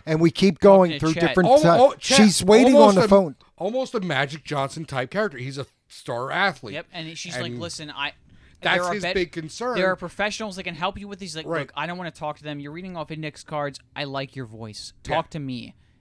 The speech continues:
Speaker 2: And he calls every once in a while, and she's up, you know, twenty-four hours a day. Like,
Speaker 1: Well,
Speaker 2: trying to
Speaker 1: and what's, what's
Speaker 2: answer his
Speaker 1: interesting
Speaker 2: call.
Speaker 1: about this, when they first start the phone calls, she's like,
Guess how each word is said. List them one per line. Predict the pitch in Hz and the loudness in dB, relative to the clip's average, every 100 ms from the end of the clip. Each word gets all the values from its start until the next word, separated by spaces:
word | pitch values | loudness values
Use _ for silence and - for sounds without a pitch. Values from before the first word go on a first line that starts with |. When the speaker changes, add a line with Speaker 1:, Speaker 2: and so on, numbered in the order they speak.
| _ | _
Speaker 2:
And | 135 131 131 127 123 | -10 -8 -8 -10 -18
he | 135 135 | -20 -20
calls | - 147 151 147 | -12 -8 -6 -6
every | 143 147 | -8 -10
once | 156 151 | -12 -14
in | 147 | -16
a | |
while, | 143 147 147 | -14 -12 -14
and | 139 | -16
she's | 147 143 | -20 -18
up, | 143 147 | -14 -14
you | 160 143 | -14 -14
know, | 131 | -14
twenty-four | - 151 151 147 147 | -12 -10 -10 -8 -8
hours | 143 143 | -6 -8
a | 135 | -14
day. | 127 135 143 139 | -12 -10 -10 -12
Like, | 127 - | -16 -4
Speaker 1:
Well, | 165 160 151 | 4 6 6
Speaker 2:
trying | 151 | 4
to | |
Speaker 1:
and | 143 | 4
what's, | 147 139 - | 4 4 -2
what's | - 135 - | -2 -2 0
Speaker 2:
answer | |
his | 143 | -2
Speaker 1:
interesting | 151 156 - 151 | 0 -2 2 2
Speaker 2:
call. | 143 | 4
Speaker 1:
about | 147 135 135 | 4 2 4
this, | 131 127 - | 2 2 0
when | 127 | 2
they | 120 | 2
first | 113 131 123 | 2 0 0
start | - 120 - | 0 0 -2
the | |
phone | - 131 139 | -2 0 2
calls, | 123 110 110 - | 2 2 2 -2
she's | - 113 95 101 | -10 -8 -6 -4
like, | 104 101 | -2 -2